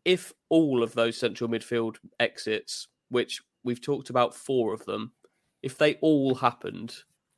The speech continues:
could you see an area, see a scenario where they move for another central midfielder?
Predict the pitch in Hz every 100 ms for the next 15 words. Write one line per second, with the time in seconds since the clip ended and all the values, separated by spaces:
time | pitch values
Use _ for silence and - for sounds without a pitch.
0 | _ _ _ _ - 123 135 131 139 131
1 | 127 131 127 - - 135 127 123 127 123
2 | 123 123 123 123 123 123 120 - 120 120
3 | 117 - 113 123 120 117 127 120 120